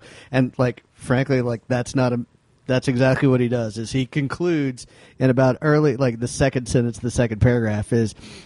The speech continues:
"When I criticize," he says, "When I criticize Dylan now, it's not for his abilities as a singer or songwriter, which are extraordinary, but for his shortcomings as a record maker." And I think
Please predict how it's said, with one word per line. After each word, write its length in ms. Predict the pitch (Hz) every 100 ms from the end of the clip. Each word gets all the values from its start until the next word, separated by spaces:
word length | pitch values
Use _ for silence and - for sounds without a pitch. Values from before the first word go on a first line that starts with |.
| _
"When 140 | 135 131
I 80 |
criticize," 480 | - 185 185 - 147
he 100 | 143
says, 240 | 139 135 123
"When 140 | 123
I 60 | 113
criticize 520 | 180 185 - 160 147
Dylan 300 | 143 139 131
now, 420 | 120 117 117 113 - - - _
it's 220 | 127 -
not 260 | 127 143 139
for 160 | 175
his 140 | 170 147
abilities 580 | 127 135 139 131 123 113
as 140 | 120
a 60 | 110
singer 420 | - 139 139 123
or 120 | 117
songwriter, 640 | - 151 147 127 120 113
which 180 | 117 -
are 60 | 117
extraordinary, 720 | 110 - 165 135 117 113 110 107 - - - - _ -
but 180 | 139 -
for 120 | 131
his 200 | 127 117
shortcomings 840 | - 160 165 - 156 147 139 123
as 120 | 120
a 80 | 113
record 400 | 113 117 - 98
maker." 420 | 101 85 82 - - _ _ _ - -
And 120 | 123
I 120 | 262
think 180 | 311